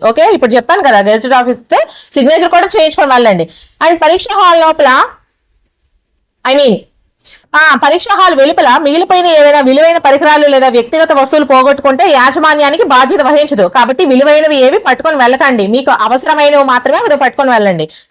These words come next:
పరీక్ష హాల్లోనికి ప్రవేశించే ముందు తనిఖీ సమయంలో అభ్యర్థులు భద్రతా సిబ్బందికి సహకరించాలని అభ్యర్థించబడింది. So అది మీరు చూసుకోండి. ప్రవేశించడానికి ముందు మొత్తం అభ్య-, బ-, అక్కడ ఉన్నటువంటి భద్రతా సిబ్బంది మీకు, ఆ, తనిఖీ చేస్తారు, వాళ్ళకి మీరు కోఆపరేట్ చేయండి.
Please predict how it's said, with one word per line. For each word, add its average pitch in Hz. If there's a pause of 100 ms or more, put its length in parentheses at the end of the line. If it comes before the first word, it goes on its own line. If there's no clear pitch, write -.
(160)
పరీక్ష 302
హాల్లోనికి 349
ప్రవేశించే 311
ముందు 302
తనిఖీ 330
సమయంలో 302
అభ్యర్థులు 311
భద్రతా 254
సిబ్బందికి 285
సహకరించాలని 277
అభ్యర్థించబడింది. 233 (300)
So 381
అది 330
మీరు 302
చూసుకోండి. 226
ప్రవేశించడానికి 294
ముందు 277
మొత్తం 285
అభ్య-, 254
బ-, 208
అక్కడ 220
ఉన్నటువంటి 294
భద్రతా 233
సిబ్బంది 254
మీకు, 330 (320)
ఆ, 262
తనిఖీ 262
చేస్తారు, 320
వాళ్ళకి 269
మీరు 294
కోఆపరేట్ 254
చేయండి. 175